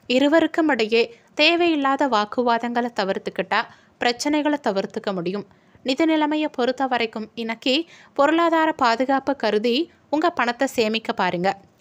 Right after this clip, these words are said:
பணவரவு இன்னைக்கு சற்று ஏற்ற இறக்கமாவே இருக்கும். செலவுகளின் தன்மை அறிந்து செயல்பட பாருங்க. ஆரோக்கியத்தை பொறுத்த வரைக்கும்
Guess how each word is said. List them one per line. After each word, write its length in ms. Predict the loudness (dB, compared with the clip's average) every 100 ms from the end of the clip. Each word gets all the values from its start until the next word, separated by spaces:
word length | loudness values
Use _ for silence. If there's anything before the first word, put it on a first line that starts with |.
| _
பணவரவு 480 | 0 2 2 4 4 2
இன்னைக்கு 240 | 0 -2
சற்று 300 | -2 -2 0
ஏற்ற 240 | 0 0 -2
இறக்கமாவே 520 | -2 -2 -4 -4 0 0
இருக்கும். 280 | 0 -4 -6 -6 _ _ _
செலவுகளின் 600 | 0 2 2 2 2 0
தன்மை 240 | -2 -4 -2 -2
அறிந்து 280 | -2 -4
செயல்பட 500 | -4 -2 -2 -2 -6 -4
பாருங்க. 360 | -4 -4 -4 -6 -8 _ _ _ 0
ஆரோக்கியத்தை 500 | 2 0 -2 -6 -2
பொறுத்த 300 | -2 0 0
வரைக்கும் 380 | 0 -2 -2 -4